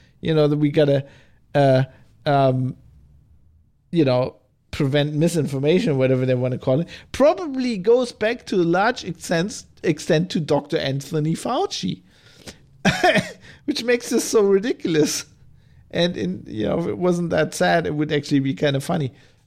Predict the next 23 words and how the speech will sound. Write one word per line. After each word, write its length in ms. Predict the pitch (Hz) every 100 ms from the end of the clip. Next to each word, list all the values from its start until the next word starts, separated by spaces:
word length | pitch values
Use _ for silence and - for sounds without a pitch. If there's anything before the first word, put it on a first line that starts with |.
| _
Um, 520 | 151 151 147 143 139 - _ _ - - - - _ - -
but, 420 | 160 151 - _ _ _ _ _ _ -
like, 340 | 151 147 - _ _ _ _ _ _ _ _ _ _ _ _ _ _ _ _ _
what 320 | - 185 269 247
we 140 | 240
have 320 | 180 180 160
here 400 | 160 139 123 170 - _ _ _ _ - - - - -
is 140 | 175
basically 680 | - 151 220 254 202 147 143
LinkedIn 440 | 139 143 139 147
saying 460 | - 139 135 147 175 - _ _ _ _ _ _ _ _ _ _ _ _ _ _ _ _ -
that 220 | 165 165
this 240 | 185 - - _ - -
paper 560 | - 233 - 135 180 - - - - _
that 180 | - 160
one 220 | 160 185
of 160 | 196 190
the 100 | 156
preeminent 580 | - 180 180 254 269 269
scientists 480 | 247 208 - 151 -
in 180 | 196
the 100 | 220
field, 520 | 226 - 151 131 170